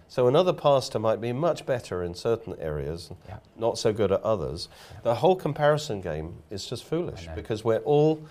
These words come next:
Speaker 1: meant to play our own role.
Speaker 2: Mm.
Speaker 1: And we all equipped to do that in
Speaker 2: And,
Speaker 1: different
Speaker 2: and by the
Speaker 1: ways.
Speaker 2: way, in this cultural war that we are in, they don't differentiate between us. You know, we are in a block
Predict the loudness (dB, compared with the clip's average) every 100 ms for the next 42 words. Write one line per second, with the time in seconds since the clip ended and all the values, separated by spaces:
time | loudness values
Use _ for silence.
0 | -20 -20 -20 _ _ 2 2 2 0 4
1 | 8 8 6 6 4 2 2 4 4 2
2 | -6 -20 _ -12 -12 -12 _ -2 -2 0
3 | 2 4 4 2 0 0 2 2 -2 -8
4 | -2 0 0 0 -2 -6 -4 -2 0 6
5 | 6 6 4 4 4 2 2 2 0 -2
6 | -10 -2 4 4 2 -4 -2 0 4 6
7 | 6 4 -2 -2 2 4 2 0 -2 -4
8 | -8 -8 -10 -20 -20 -18 -16 -2 2 2
9 | 0 0 0 0 -2 -10 -14 -16 _ _
10 | -4 -4 0 -2 -2 -2 -2 -2 -4 -12
11 | -6 -4 -4 -6 -8 -6 -6 -8 _ _
12 | _ _ _ -2 0 2 4 8 8 6
13 | 2 -2 0 4 6 6 2 -8